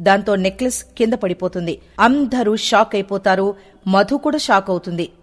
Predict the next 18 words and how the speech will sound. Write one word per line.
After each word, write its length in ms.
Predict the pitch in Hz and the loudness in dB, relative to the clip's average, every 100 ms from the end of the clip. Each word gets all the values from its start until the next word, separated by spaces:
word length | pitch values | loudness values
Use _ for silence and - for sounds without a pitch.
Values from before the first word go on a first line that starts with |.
| - | -2
నాగవల్లి 600 | 196 220 240 226 208 226 | 2 4 4 2 2 0
మధుతో, 580 | 190 190 214 247 190 139 | 2 0 0 0 0 -2
"పిలవని 440 | - 220 240 294 | -2 0 2 0
పేరంటానికొచ్చింది 920 | 226 208 247 247 240 208 196 233 208 | 4 4 4 0 0 -2 -4 -2 -2
ఇలా 240 | 254 208 214 | 0 2 2
దొంగతనం 480 | 190 202 262 262 247 | 2 0 0 -2 0
చేయడానికేనన్నమాట" 760 | 226 214 214 214 190 185 185 185 | 2 2 2 0 0 0 -2 0
అని 380 | 160 - 202 190 | -2 -2 -2 -2
అంటుంది. 360 | 170 175 160 - _ - | -2 -6 -8 -10 _ -2
"నాకేం 400 | 202 220 254 311 | 2 2 0 -2
తెలియదండి" 600 | 277 254 277 226 214 220 - | 0 0 2 2 0 -2 -2
అని 140 | 214 | -2
మధు 320 | 202 196 190 | 0 0 0
ఏడుస్తుంది. 680 | 226 180 185 190 190 175 - _ _ _ | 0 0 0 -4 -6 -6 -8 _ _ _
శ్రేయ 320 | - 277 320 | 2 6 6
వెంటనే, 520 | 285 214 220 240 247 233 | 6 2 2 2 0 2
"నాకు 220 | 233 233 | 2 2
అర్థమైంది, 580 | 185 175 262 277 202 | 0 0 0 0 0